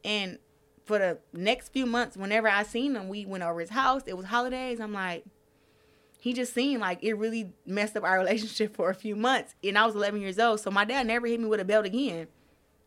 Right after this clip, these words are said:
And this is 'cause my sister broke a broom on me. <laughs> Me and my sister were fighting. She grabbed a broom, hit me with the broom. It broke. And, of course, I beat her up. But my mom called my dad and, like, they over here fighting. And it's their second broom that they done broke of the week.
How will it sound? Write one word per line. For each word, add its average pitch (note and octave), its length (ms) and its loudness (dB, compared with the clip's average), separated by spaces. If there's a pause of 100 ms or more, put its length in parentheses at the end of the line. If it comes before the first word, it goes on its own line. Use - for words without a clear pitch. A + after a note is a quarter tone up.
(100)
And F#3+ 100 -6
this C4+ 100 0
is C#4 40 -10
'cause C4+ 140 -4
my A#3 100 4
sister C4+ 240 -4
broke A#3 220 4
a G#3+ 60 0
broom A#3+ 260 2
on A3 160 2
me. C4+ 260 2 (380)
<laughs> - 360 -14
Me B3 140 -4
and C4+ 100 0
my B3 100 6
sister A#3 340 0
were A3 40 2
fighting. G#3+ 460 4 (220)
She - 120 -4
grabbed A#3+ 280 4
a - 20 -4
broom, G3+ 340 -4 (220)
hit C#4 140 2
me C#4+ 40 4
with C4 120 2
the C4 80 -2
broom. G3+ 400 -4 (580)
It A#3+ 200 -2
broke. F#3+ 520 4 (560)
And, G3 120 -2
of F#3+ 80 -4
course, B3+ 240 2
I F#3 120 2
beat G#3 200 0
her B3 140 2
up. F3 300 -2 (360)
But F#3+ 140 -2
my F#3 120 -2
mom G#3+ 480 0
called G#3 260 2
my F#3+ 120 -2
dad G#3+ 200 4
and, G3+ 80 -4
like, F3+ 160 -6
they A3+ 120 0
over G#3+ 200 2
here F#3 100 -6
fighting. B3 400 0
And F#3 140 -6
it's G#3 140 -4
their F#3 120 -4
second A3+ 360 -2
broom G#3+ 160 0
that F#3+ 80 -6
they F#3+ 80 0
done F3+ 120 -4
broke F3 220 0
of F3 60 -6
the F3+ 60 -4
week. A#3 400 -8